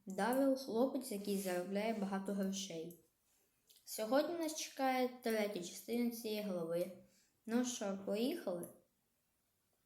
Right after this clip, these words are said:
Пес статечно виструнчився, аби продемонструвати, що йдеться про щось ви-, дуже вагоме.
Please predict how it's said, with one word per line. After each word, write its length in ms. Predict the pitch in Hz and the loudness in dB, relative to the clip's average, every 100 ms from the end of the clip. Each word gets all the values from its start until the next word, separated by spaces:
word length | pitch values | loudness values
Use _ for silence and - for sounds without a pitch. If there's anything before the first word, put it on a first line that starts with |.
| _ _ _ - - _ _ - | _ _ _ -20 -20 _ _ -2
Пес 340 | 226 269 - - | 0 2 -2 -12
статечно 680 | - - 202 214 240 - 247 | -12 -8 -4 0 0 2 2
виструнчився, 1200 | 190 190 247 - 247 240 233 - 226 226 - 208 208 - 208 | 2 2 0 2 2 2 -2 -4 -6 -6 -6 -6 -8 -10 -8
аби 340 | 190 214 240 - - - _ _ | -2 0 0 -2 -16 -20 _ _
продемонструвати, 1200 | 196 196 196 196 196 190 180 185 220 - 262 247 | 0 4 6 6 4 0 -2 0 2 2 2 2
що 240 | 240 - 233 | 0 -2 0
йдеться 720 | 220 202 214 - 247 220 214 202 | 2 0 -2 0 2 0 -2 -6
про 140 | 185 | -8
щось 420 | 190 202 220 220 | -6 -4 -4 -4
ви-, 220 | 220 208 196 | -6 -6 -6
дуже 360 | 190 208 220 | -4 -2 -2
вагоме. 520 | 208 208 190 175 165 | -2 -2 0 -2 -4